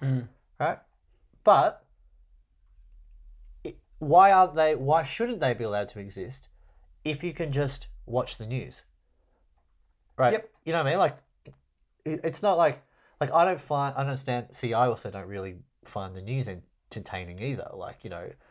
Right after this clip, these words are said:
Speaker 2: um, in the same way that maybe I would if it was a, a gory film.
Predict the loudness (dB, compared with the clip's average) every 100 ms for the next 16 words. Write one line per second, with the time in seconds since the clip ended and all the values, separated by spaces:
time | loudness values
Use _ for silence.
0 | _ _ _ _ -8 -6 -6 -10 -16 _
1 | _ _ _ _ _ _ _ _ -20 -20
2 | -12 -10 -6 -6 -4 -6 -6 -8 -8 -6
3 | -8 -8 -8 -10 -12 -12 -10 -10 -12 -14
4 | -14 -10 -6 -6 -8 -8 -10 -10